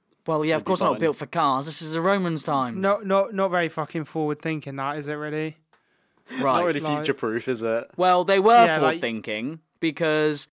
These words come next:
Speaker 1: they helped with health, they helped with sanitation, they helped with building, they helped with infrastructure. But what about time? Did they invent time? No. But yes, kind of. So, depends how you think about the concept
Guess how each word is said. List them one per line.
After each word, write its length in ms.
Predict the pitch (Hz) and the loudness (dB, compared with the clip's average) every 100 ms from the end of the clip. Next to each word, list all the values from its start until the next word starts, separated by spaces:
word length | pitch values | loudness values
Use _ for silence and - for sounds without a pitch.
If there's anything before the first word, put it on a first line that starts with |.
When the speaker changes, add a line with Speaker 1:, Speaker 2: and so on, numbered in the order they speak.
| _ _ | _ _
Speaker 1:
they 160 | 156 156 | -2 0
helped 320 | 185 196 - | 0 0 0
with 160 | 175 139 | -2 -2
health, 540 | - 160 117 175 - | -2 -2 -2 -4 -8
they 100 | - | -4
helped 240 | 143 190 196 | 0 0 -2
with 140 | 170 | -4
sanitation, 640 | - 170 156 139 131 123 | -2 -2 -2 -4 -4 -2
they 60 | 139 | -2
helped 160 | 175 190 | 0 0
with 180 | 180 139 | 0 2
building, 340 | 185 180 135 | 2 2 0
they 100 | 127 | -2
helped 200 | 151 214 | -2 0
with 120 | 180 | 0
infrastructure. 800 | 175 190 151 - 127 - - 110 - _ - | 0 0 -4 -8 -8 -8 -6 -6 -8 _ -12
But 140 | 131 | -4
what 180 | 160 196 | 0 0
about 320 | 185 170 175 | 2 2 2
time? 540 | 170 180 170 139 95 92 _ _ _ _ _ _ _ | 0 2 2 2 -4 -16 _ _ _ _ _ _ _
Did 300 | - 220 202 | 2 2 4
they 260 | 220 214 208 | 4 4 6
invent 640 | 202 196 156 185 147 170 | 4 2 2 2 2 -6
time? 600 | - 180 185 160 107 95 95 _ _ _ _ _ _ _ _ _ _ - | -2 2 2 2 -2 -10 -18 _ _ _ _ _ _ _ _ _ _ -6
No. 400 | 180 190 139 92 _ _ _ - | 2 4 4 0 _ _ _ 2
But 240 | 214 - - | 2 2 2
yes, 560 | 196 151 113 - - - | 4 4 0 -8 -8 -6
kind 240 | - 175 151 | 0 2 2
of. 200 | 120 117 | -2 0
So, 340 | 208 190 123 - _ _ _ _ 175 | 2 2 2 -8 _ _ _ _ 0
depends 380 | 196 233 226 | 4 4 4
how 100 | 214 | 4
you 160 | 202 202 | 2 2
think 360 | 180 202 143 143 | 0 0 0 -2
about 260 | 160 165 | 2 2
the 60 | 156 | 2
concept 560 | 208 185 165 135 139 | 0 0 0 -2 -2